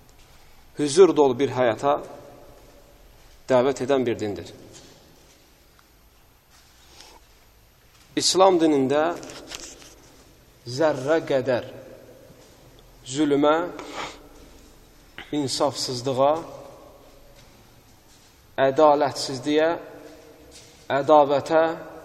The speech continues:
buğza, üz çevirməyə, arxadan danışmağa, həsədkarlığa və paxıllığa yer yoxdur.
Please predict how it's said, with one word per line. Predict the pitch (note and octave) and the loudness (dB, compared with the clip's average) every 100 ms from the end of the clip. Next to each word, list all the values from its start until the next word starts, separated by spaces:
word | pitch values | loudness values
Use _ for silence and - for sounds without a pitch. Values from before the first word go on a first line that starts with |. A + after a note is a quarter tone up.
| - - - - - - - - - - - - | -20 -20 -20 -20 -20 -20 -20 -20 -20 -20 -20 -18
buğza, | B2 D3+ C3 C3 D#3 D#3+ E3 - - - - - - - - - - _ | -6 -6 -4 2 4 4 0 -12 -18 -20 -20 -20 -20 -20 -20 -20 -20 _
üz | F3+ F3 - | -2 -2 -2
çevirməyə, | - D3 C#3 C3 C3+ C#3+ D#3 D#3 - - - - - - - - - - - | 0 0 0 2 4 4 2 0 -12 -18 -20 -20 -20 -20 -20 -20 -20 -10 0
arxadan | C#3 C#3 D3 D3+ E3+ D#3 | 2 2 0 2 2 4
danışmağa, | D3 C3 - C3+ C3 D3 D#3+ - - - - - - - - - - - | 2 2 -2 0 2 2 0 -6 -16 -18 -20 -20 -20 -20 -20 -20 -20 -2
həsədkarlığa | - D3+ F3+ D#3+ - F3 D#3+ D#3+ D#3 E3 F3 G3 - - - - - - - | 4 6 6 2 2 2 4 4 6 6 6 2 -12 -18 -20 -20 -20 -20 -10
və | C#3+ C#3 | -6 -2
paxıllığa | D3 B2 C3+ B2+ B2+ | -2 0 -2 0 2
yer | B2+ A2+ | 2 0
yoxdur. | A2 - G#2+ | -2 -4 -14